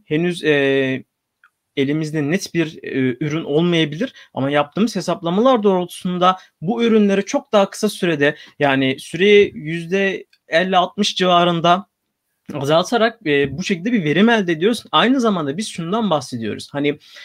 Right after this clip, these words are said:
sonuçta, e, ecza depolarının aldıkları, daha önce de bahsettim,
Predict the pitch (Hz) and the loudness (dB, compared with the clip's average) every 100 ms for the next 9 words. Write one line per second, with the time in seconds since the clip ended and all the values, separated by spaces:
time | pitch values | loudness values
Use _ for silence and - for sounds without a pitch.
0 | - - 160 190 - 196 196 - 147 143 | -20 -8 -4 -4 0 2 2 0 0 2
1 | 139 135 139 135 135 139 131 185 208 208 | 2 2 0 -2 -6 -6 -2 0 0 0
2 | 190 185 180 175 185 151 160 175 - 165 | -2 -2 -2 -2 -2 0 0 -4 -6 -6
3 | 156 - 131 160 160 156 139 131 - 131 | -6 -6 -4 -4 -2 -2 0 0 -2 -10
4 | - 135 | -6 -6